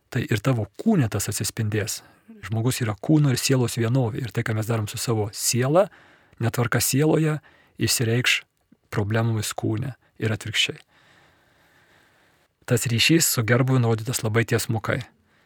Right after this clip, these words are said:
kad ilgai gyventume ir tau sektųsi. O kūrėjo ribų pažeidimas neša griovimą, tai yra nuodėmė.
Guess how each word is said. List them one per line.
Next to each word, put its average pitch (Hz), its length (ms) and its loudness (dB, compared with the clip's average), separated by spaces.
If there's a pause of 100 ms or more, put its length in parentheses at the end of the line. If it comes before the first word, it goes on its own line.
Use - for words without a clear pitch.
(480)
kad 117 200 0
ilgai 110 320 0
gyventume 139 460 2
ir 113 100 -6
tau 110 160 0
sektųsi. - 540 -6 (260)
O 117 240 4 (480)
kūrėjo 120 420 4
ribų 113 280 4 (720)
pažeidimas 120 800 4 (760)
neša 120 640 2 (880)
griovimą, 120 540 4 (640)
tai 113 100 -2
yra 110 120 -2
nuodėmė. 117 500 -2